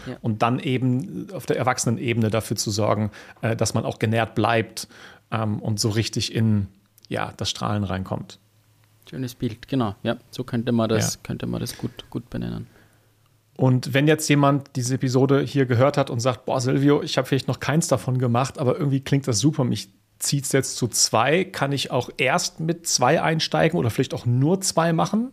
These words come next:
Speaker 2: wenn ich das
Speaker 1: Sicher,
Speaker 2: Gefühl habe,
Speaker 1: absolut.
Speaker 2: dass, okay,
Speaker 1: Absolut.
Speaker 2: es ist nicht an die Reihenfolge gebunden.
Speaker 1: Na, na, na, na. Kannst du absolut, ähm,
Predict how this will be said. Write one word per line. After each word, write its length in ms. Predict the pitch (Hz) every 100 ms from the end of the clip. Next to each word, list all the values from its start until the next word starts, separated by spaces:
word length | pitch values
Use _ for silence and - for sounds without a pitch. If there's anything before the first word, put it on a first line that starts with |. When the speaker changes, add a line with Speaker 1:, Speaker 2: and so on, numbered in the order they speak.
| -
Speaker 2:
wenn 100 | 165
ich 100 | 170
das 120 | 175
Speaker 1:
Sicher, 140 | 156 120
Speaker 2:
Gefühl 200 | 110 185
habe, 60 | 135
Speaker 1:
absolut. 260 | 175 170 247
Speaker 2:
dass, 180 | - - - _ _ _
okay, 280 | - - 113 -
Speaker 1:
Absolut. 200 | 120 -
Speaker 2:
es 140 | 120
ist 80 | 175
nicht 140 | -
an 80 | 156
die 60 | 127
Reihenfolge 460 | 107 101 113 104
gebunden. 300 | 104 101 101
Speaker 1:
Na, 200 | 92 85 - - -
na, 120 | - _ _ _
na, 120 | -
na. 140 | - - _ -
Kannst 260 | 117 -
du 40 | -
absolut, 500 | 110 - 113 113 113 123
ähm, 580 | 113 107 104 104 104